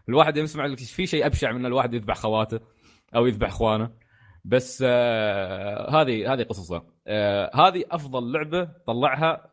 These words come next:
آه، يوكوتارو من يوم ما انولد، من يوم ما بدأ يسوي ألعاب في حياته كلها. هاي أحسن لعبة طلعها لأنه توفق بالفريق، بالميزانية، وسوى أخيرًا جيم بلاي نفس الناس والعالم.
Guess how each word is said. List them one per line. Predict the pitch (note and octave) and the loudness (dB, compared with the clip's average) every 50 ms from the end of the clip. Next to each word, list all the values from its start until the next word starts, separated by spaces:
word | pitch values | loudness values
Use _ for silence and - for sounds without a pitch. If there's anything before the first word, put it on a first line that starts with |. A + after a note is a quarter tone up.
| _ - | _ -10
آه، | E2 F#2+ G2+ F#2 E2+ E2 D#2 F2 D#2 - - - - | -6 -4 -4 -4 -4 -6 -6 -8 -10 -10 -10 -10 -6
يوكوتارو | - A#2 C3 - D3 - C#3+ C#3+ D3+ D3+ D3+ C#3+ | -4 -4 -2 -2 0 2 2 4 4 4 2 0
من | B2 B2 A#2+ A#2+ | 0 -2 0 2
يوم | B2 D3 D3 C3 B2 | 2 4 4 2 2
ما | A#2+ | 2
انولد، | A#2 A2 G2+ F#2 F2+ F2+ - - | 2 2 2 0 0 -2 -6 -6
من | G#2 A2 B2 | -2 0 2
يوم | C#3+ C#3 B2+ | 2 2 2
ما | B2 | 2
بدأ | A2+ G2+ G#2+ | 0 0 -2
يسوي | G#2 - A#2+ G#2+ G#2+ G#2 | -2 0 0 0 0 2
ألعاب | G2+ - G#2+ A2 F2+ | 2 2 2 0 0
في | - | 0
حياته | - A2 A2+ G#2+ - A2 | 0 2 2 2 0 0
كلها. | - A#2+ A#2+ A#2+ C3+ C#3 C#3 - _ - - - - - _ _ - | -2 -2 0 0 0 -2 -4 -6 _ -20 -20 -20 -20 -20 _ _ 2
هاي | D3 D3 - - | 2 2 2 0
أحسن | C3 - - C3 A#2+ | -2 0 -2 -2 -2
لعبة | C3 A#2 A2+ A#2 | -2 -2 -2 0
طلعها | - A#2 A2 A2+ C3 A#2+ C3+ D3+ B2 | 0 0 2 2 2 2 2 2 0
لأنه | A#2+ A#2 B2+ B2+ B2 | 2 0 0 0 0
توفق | B2 C3 C3+ - - A#2+ | 0 -2 -2 0 0 -2
بالفريق، | G#2+ G2 A2 A2 G#2+ - A2 A2+ C3 C3+ C3+ C3+ A2+ | -2 0 -2 -2 0 0 2 2 2 0 0 -2 -2
بالميزانية، | G#2 G#2+ G2+ G#2+ G#2+ G#2 G2+ G#2 A2 A2 A2+ B2+ C3+ C3+ C3 C3+ C#3 C3+ - _ _ _ _ _ _ _ _ _ _ _ - - | -2 0 2 2 2 2 2 2 2 2 2 2 2 2 2 2 0 -2 -6 _ _ _ _ _ _ _ _ _ _ _ -4 -2
وسوى | A#2 G#2 G#2 G2+ G2+ G2+ - C3+ C3+ C3 B2 A2+ | 0 2 2 0 0 2 2 4 4 4 4 2
أخيرًا | A#2+ - C3+ C3 B2 A#2+ | 0 2 2 2 2 2
جيم | A2+ G2+ G#2 A#2 A2+ | 0 0 0 0 0
بلاي | G#2+ A#2+ A#2+ | 0 0 0
نفس | G#2+ G2+ - - | -2 -2 -4 -4
الناس | G2+ F#2+ F#2+ - - | -4 -4 -4 -4 -4
والعالم. | E2+ D2 D2+ D#2 D#2 D#2+ | -4 -4 -4 -4 -4 -6